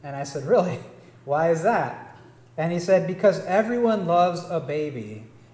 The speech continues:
and the whole thing is just a happy event, which means nothing at all. That it's just peace and happiness and togetherness, and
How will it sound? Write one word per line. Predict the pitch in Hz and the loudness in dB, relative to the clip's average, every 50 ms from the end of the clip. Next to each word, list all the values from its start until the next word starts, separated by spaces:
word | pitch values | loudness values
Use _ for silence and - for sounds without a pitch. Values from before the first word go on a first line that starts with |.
| - - | -14 -10
and | 170 165 165 165 160 160 165 160 165 - 165 | -6 -4 -4 -4 -4 -4 -6 -8 -10 -2 2
the | 180 175 170 | 4 4 6
whole | 170 214 220 226 226 | 6 6 6 6 6
thing | 220 - 202 202 202 185 | 4 2 0 0 0 -2
is | 170 131 | -6 -4
just | - 185 190 190 190 - | -2 0 0 0 2 2
a | 175 151 | 0 2
happy | 143 165 175 196 202 202 208 | 2 0 -2 -2 -4 -4 -6
event, | 202 180 156 143 165 170 180 165 | -6 -6 -2 0 0 0 0 -2
which | 160 156 - 165 | -6 -8 -8 -8
means | 180 196 196 170 | -8 -8 -8 -6
nothing | 160 180 214 226 - 233 214 202 | -4 -4 -4 -2 -4 -4 -2 -2
at | 202 | -2
all. | 214 226 214 170 127 - - - - - - - - - - - - - _ _ - - | 0 0 -2 -2 -4 -4 -8 -14 -20 -20 -20 -20 -20 -20 -20 -20 -20 -20 _ _ -20 -10
That | - 156 151 151 147 139 | -6 -4 -4 -4 -4 -4
it's | 156 147 127 - | -6 -8 -8 -6
just | - 175 170 - - - - - - - - - - - - - - - - | -8 -8 -8 -8 -12 -16 -18 -20 -20 -20 -20 -20 -20 -20 -20 -20 -20 -20 -10
peace | - 214 196 196 190 - - | -8 -6 -6 -6 -8 -8 -8
and | 180 156 147 143 | -8 -8 -8 -8
happiness | 139 175 190 190 - - 196 185 185 185 175 - - | -8 -6 -6 -4 -4 -6 -6 -4 -4 -6 -6 -8 -10
and | 160 147 | -10 -10
togetherness, | - 151 147 170 190 190 190 185 180 180 180 170 - - | -10 -6 0 2 2 2 2 0 -2 -4 -6 -6 -8 -10
and | 160 156 151 151 | -10 -10 -10 -12